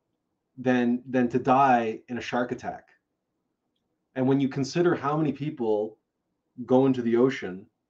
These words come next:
all around the world every day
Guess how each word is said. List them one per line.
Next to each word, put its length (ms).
all 180
around 200
the 40
world 560
every 180
day 400